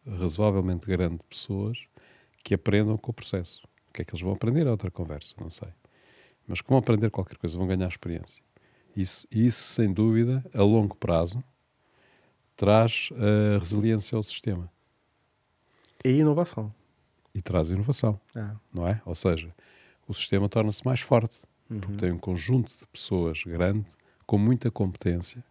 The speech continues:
Speaker 1: que vão ganhando ao longo de fracasso em fracasso, se quisermos assim dizer, ou de aprendizagem em aprendizagem, e que um dia vão acertar.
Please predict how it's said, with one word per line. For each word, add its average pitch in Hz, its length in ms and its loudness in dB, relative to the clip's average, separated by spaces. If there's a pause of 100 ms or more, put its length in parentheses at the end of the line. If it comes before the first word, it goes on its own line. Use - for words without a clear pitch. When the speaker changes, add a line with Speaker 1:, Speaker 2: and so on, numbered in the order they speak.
(220)
Speaker 1:
que - 80 -10
vão 80 160 -2
ganhando 85 460 -2
ao 85 120 -4
longo 85 360 0
de - 80 -16
fracasso 85 400 0
em 85 40 -2
fracasso, 90 600 -4
se - 80 -18
quisermos 82 360 -8
assim - 220 -8
dizer, 90 260 -2
ou 117 60 0
de 90 100 -4
aprendizagem 85 600 -6
em - 40 -8
aprendizagem, 92 580 0 (1300)
e 135 60 -4
que - 140 0
um 113 60 6
dia 117 180 8
vão 123 140 6
acertar. - 440 -2